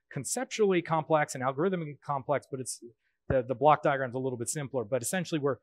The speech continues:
we're measuring and then averaging the incoming signal levels and, and then multiplying those signal levels times that. Now, you also really are supposed to track the noise, but the noise is, in these situations, the noise is the same. Be-,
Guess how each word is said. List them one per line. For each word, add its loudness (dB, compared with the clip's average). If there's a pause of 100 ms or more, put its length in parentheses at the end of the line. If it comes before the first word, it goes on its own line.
(240)
we're 2
measuring 0
and -4
then 0
averaging -4 (260)
the -2
incoming 0
signal 2
levels 2 (380)
and, -4
and -2
then -2
multiplying 0
those 0
signal -4
levels 0 (580)
times -4
that. -12
Now, 0 (720)
you 6
also 8
really 2
are 0
supposed 0
to -8
track 0
the -2
noise, 4
but 2 (840)
the 4
noise 6
is, -2
in -4
these -2
situations, -2
the -12
noise -4
is -14
the -14
same. -10 (180)
Be-, -10